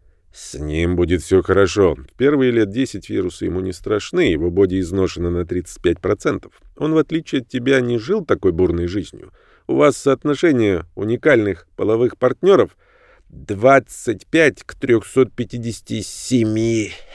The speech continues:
<laughs> Они поженятся, нарожают детей. Он будет жить во Франции, на лето и на Новый год будет приезжать в Россию. Его творчество как художника так и не будет никем востребовано, поэтому до конца дней он будет трудиться на виноградниках,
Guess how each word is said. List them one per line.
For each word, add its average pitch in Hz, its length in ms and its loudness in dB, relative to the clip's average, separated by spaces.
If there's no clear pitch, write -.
<laughs> - 800 -10
Они 95 400 -4
поженятся, 107 680 2
нарожают 104 560 0
детей. 110 440 0
Он 98 220 -8
будет 117 220 -6
жить 120 200 -6
во 107 120 0
Франции, 143 500 -2
на - 160 -8
лето 151 320 0
и 113 80 0
на 107 100 0
Новый 104 260 4
год 101 180 4
будет 95 320 -2
приезжать 92 420 -2
в - 60 -20
Россию. 87 560 -6
Его 90 220 -4
творчество 147 540 0
как - 200 -4
художника 117 600 0
так 156 240 0
и 165 40 4
не 185 120 2
будет 156 320 2
никем 104 280 0
востребовано, 139 680 2
поэтому 92 420 -2
до 92 140 0
конца 98 480 -2
дней 101 360 0
он 101 180 0
будет 101 280 -2
трудиться 101 460 -4
на 98 80 0
виноградниках, 92 1000 0